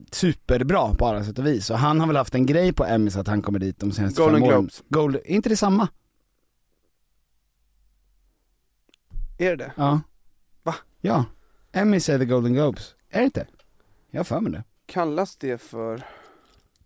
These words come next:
Speaker 2: jo, och Emmy för T V-program är Golden Globe, den viktigaste utmärkelsen, så att man vinner en Golden Globe.
Speaker 1: Ja.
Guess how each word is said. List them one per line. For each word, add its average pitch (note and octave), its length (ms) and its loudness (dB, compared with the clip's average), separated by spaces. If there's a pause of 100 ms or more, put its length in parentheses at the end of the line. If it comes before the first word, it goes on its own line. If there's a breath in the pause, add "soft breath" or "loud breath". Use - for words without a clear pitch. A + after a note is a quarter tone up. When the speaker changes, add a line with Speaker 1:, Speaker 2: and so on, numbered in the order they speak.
(300)
Speaker 2:
jo, D#3+ 280 -2
och E3 260 -2
Emmy F3 480 2
för C#3+ 100 -12
T D#3+ 100 -2
V-program C#3+ 460 0
är C#3 180 0
Golden C3+ 580 -2
Globe, B2+ 680 -2 (280 soft breath)
den B2+ 160 -8
viktigaste B2+ 460 -8
utmärkelsen, A#2+ 640 -8
så D3 120 -6
att B2+ 80 -6
man D3 220 -2
vinner D#3+ 380 4
en C#3+ 120 2
Golden C3 440 0
Globe. A#2+ 480 -2 (180)
Speaker 1:
Ja. C#3+ 260 0